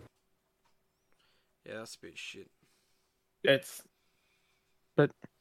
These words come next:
Speaker 2: Konami!
Speaker 1: Konami!
Speaker 2: They're still on the fucking downhill s-, fucking slope. That's why I'm still skeptical about the, um, Silent Hill two remake and
Speaker 1: Yeah.
Speaker 2: the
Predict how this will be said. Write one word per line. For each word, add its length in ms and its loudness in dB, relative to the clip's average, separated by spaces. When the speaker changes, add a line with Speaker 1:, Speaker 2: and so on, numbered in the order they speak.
Speaker 2:
Konami! 1160 12
Speaker 1:
Konami! 640 -10
Speaker 2:
They're 100 10
still 180 12
on 140 12
the 80 12
fucking 360 8
downhill 260 12
s-, 180 4
fucking 320 4
slope. 500 4
That's 220 12
why 60 12
I'm 100 12
still 240 12
skeptical 520 8
about 400 12
the, 280 12
um, 200 12
Silent 280 12
Hill 160 8
two 260 10
remake 580 10
and 640 10
Speaker 1:
Yeah. 60 10
Speaker 2:
the 800 6